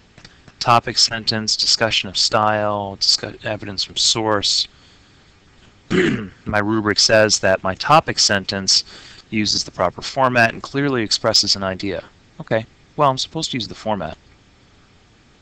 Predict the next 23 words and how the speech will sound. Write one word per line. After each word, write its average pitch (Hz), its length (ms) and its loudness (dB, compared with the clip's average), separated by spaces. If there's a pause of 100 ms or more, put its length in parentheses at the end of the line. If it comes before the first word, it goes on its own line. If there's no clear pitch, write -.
(120)
And 110 640 0
do 113 180 0
I 110 140 6
want 165 800 0 (1400)
to 113 160 -2
say 123 180 6
they're 107 200 2
the 101 100 -2
same, 202 600 2
or 123 120 -2
do 104 120 0
I 104 80 4
want 107 200 -2
to - 80 -6
say 98 200 -4
they're 90 160 -4
different? 85 440 -8 (720)
I - 60 -18
think 214 240 -8
I'll 165 100 -2
go 101 140 -4
for 90 160 -10
different. 78 440 -10